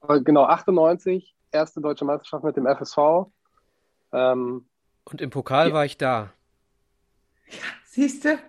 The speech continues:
Speaker 3: Oh mein Gott,
Speaker 1: Echt?
Speaker 3: das war so. Und
Speaker 2: Das
Speaker 3: wisst
Speaker 2: war,
Speaker 3: ihr was?
Speaker 2: war gegen Rumeln-Kaltenhausen,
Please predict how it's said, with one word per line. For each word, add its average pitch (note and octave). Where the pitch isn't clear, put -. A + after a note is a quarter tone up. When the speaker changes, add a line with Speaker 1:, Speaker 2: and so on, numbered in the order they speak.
Speaker 3:
Oh A3+
mein A3+
Gott, A3
Speaker 1:
Echt? A#3+
Speaker 3:
das G3+
war G3+
so. A#3
Und F#3+
Speaker 2:
Das G#3+
Speaker 3:
wisst C#4+
Speaker 2:
war, D3
Speaker 3:
ihr D3
was? A3
Speaker 2:
war C#3
gegen D3+
Rumeln-Kaltenhausen, D#3+